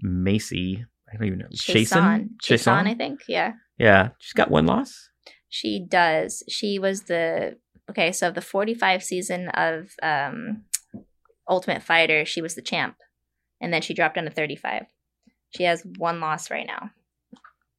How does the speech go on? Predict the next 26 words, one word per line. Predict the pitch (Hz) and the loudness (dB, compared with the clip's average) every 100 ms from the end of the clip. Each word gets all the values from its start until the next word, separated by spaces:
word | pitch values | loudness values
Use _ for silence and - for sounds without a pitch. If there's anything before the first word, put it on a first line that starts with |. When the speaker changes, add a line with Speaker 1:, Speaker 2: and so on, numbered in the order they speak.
| _ _ _ _ - | _ _ _ _ -8
Speaker 1:
What | 117 | -2
are | |
your | 107 | -2
thoughts? | - 107 92 - - _ _ _ _ _ | 0 -2 -2 -12 -20 _ _ _ _ _
Speaker 2:
She's | - 185 | -10 -10
a | |
big, | 175 170 180 190 | -4 2 2 0
strong | 226 175 175 170 | -4 -2 -2 0
girl. | 175 165 196 - | -2 -2 -6 -6
Speaker 1:
She | - | 2
looked | 190 - | 4 6
big. | 87 80 - - | 2 2 -6 -2
Speaker 2:
Yeah, | 139 160 - | 0 0 2
Speaker 1:
She | 170 | 4
looked | - | 8
Speaker 2:
no. | |
Speaker 1:
mean. | 123 120 90 - _ _ _ _ _ _ _ _ - | 8 8 6 -2 _ _ _ _ _ _ _ _ -8
Speaker 2:
A | 381 | 2
lot | 190 190 | 4 4
of | 190 | 4
'em | 175 190 202 | -4 -6 4
Speaker 1:
<laughs> | 302 - 262 - 190 | 8 8 8 8 10
You | 180 262 403 214 160 | 12 12 12 12 10
actually | 170 233 - 196 160 147 - - | 12 10 10 12 12 10 6 -14
fight | - - 202 190 - | -4 10 12 12 10
more | 135 143 160 170 190 - | 10 12 12 12 10 4